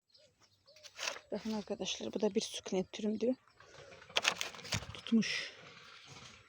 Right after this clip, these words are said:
Bu yerine yaprağı verir. Bakın yaprağı da köklenmeye hazırlanır galiba. Böyle fark ettim. Bu arkadaştan aldığımda çok güzeldi. Görək bende nasıl olacak.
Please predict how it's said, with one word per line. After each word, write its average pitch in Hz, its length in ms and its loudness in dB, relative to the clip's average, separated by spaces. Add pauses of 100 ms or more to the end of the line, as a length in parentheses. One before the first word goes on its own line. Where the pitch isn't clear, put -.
(180)
Bu 233 40 -2
yerine 208 280 4
yaprağı 196 420 2
verir. 220 280 4 (1080)
Bakın 220 220 8
yaprağı 226 420 8
da 196 80 4
köklenmeye 202 580 4
hazırlanır 196 560 2
galiba. 185 340 0 (1400)
Böyle 196 220 6
fark - 320 -2
ettim. - 300 -4 (1120)
Bu 202 460 4
arkadaştan 214 560 6
aldığımda 202 420 6
çok - 300 -6
güzeldi. 190 500 2 (640)
Görək 202 220 6
bende 202 260 4
nasıl 190 280 0
olacak. 190 480 2